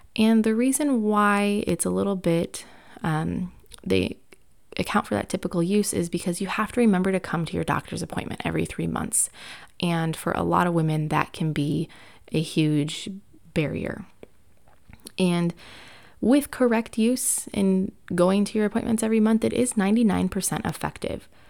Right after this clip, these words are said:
So it is, um, a pretty effective method. We're gonna talk about some more effective methods here coming up. But one of the major side effects of Depo is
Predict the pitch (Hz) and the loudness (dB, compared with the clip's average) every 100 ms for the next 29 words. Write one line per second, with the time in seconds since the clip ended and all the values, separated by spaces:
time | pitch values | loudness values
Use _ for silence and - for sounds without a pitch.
0 | - - - - 190 175 170 175 - - | -20 -20 -10 -2 2 4 2 -2 -4 -2
1 | 185 202 202 202 185 - - 165 160 - | 0 2 2 2 0 -2 0 -2 -2 -4
2 | - 330 233 165 - 165 160 156 - 175 | -4 -2 0 -2 -2 -4 -2 -4 -2 -2
3 | 170 180 190 180 143 151 165 170 170 170 | 0 -2 -2 -2 -4 -4 -4 -4 -2 2
4 | 226 175 165 - 156 156 165 - - - | 2 2 -2 -6 -6 -4 -4 -4 -6 -6
5 | - - - 87 87 - - 190 - - | -6 -6 -4 -2 -4 -4 -2 0 -2 -12
6 | - - - - 202 254 254 226 208 208 | -20 -20 -10 0 2 2 2 2 2 0
7 | 180 - 170 240 247 262 - 254 214 170 | -2 -2 -2 -2 -2 -4 -6 -6 -4 -4
8 | 165 170 170 180 - 175 175 175 175 170 | -2 -2 -2 -4 -2 0 2 0 0 -2